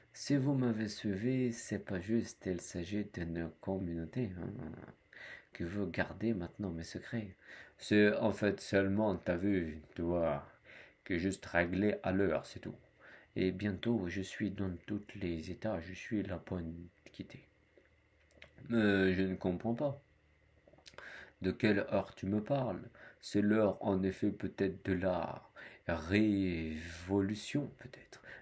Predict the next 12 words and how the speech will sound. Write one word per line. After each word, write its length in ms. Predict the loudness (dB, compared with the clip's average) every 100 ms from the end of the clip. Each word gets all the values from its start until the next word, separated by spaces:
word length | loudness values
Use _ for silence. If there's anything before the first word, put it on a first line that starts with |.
| -2
Non, 200 | 0 0
c'est 220 | -2 -4 -2
pas 220 | -2 -4
vrai. 480 | -4 -2 -2 -4 -6 -12 -14
Si 180 | -4 0
vous 160 | 2
ne 100 | 2
m'avez 260 | 2 0 -2
pas 220 | -2 -4
vu, 360 | -2 0 0 0
Mehdi 380 | -2 -2 -2
Montateur. 880 | -2 -2 -4 -6 -6 -6 -10 -10 -18